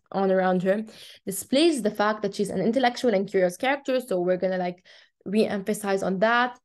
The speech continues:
more evidence to that, which can be seen as a recurring motif,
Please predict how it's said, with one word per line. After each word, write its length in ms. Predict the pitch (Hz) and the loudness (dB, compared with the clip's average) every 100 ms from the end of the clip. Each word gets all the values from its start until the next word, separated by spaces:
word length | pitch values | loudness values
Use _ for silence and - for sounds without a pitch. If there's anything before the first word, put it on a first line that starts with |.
| - | -4
more 200 | 190 185 | -4 2
evidence 460 | 226 247 247 240 | 4 4 2 -2
to 80 | 262 | -2
that, 320 | 233 233 240 - - - - | 0 0 -2 -10 -20 -12 -6
which 180 | 208 | -4
can 160 | - 208 | 0 0
be 80 | 208 | 2
seen 180 | 214 226 | 0 0
as 140 | 190 | 2
a 60 | 190 | 2
recurring 520 | 190 190 220 208 196 | 0 0 2 2 0
motif, 560 | 185 185 - 330 349 | -2 -4 0 2 2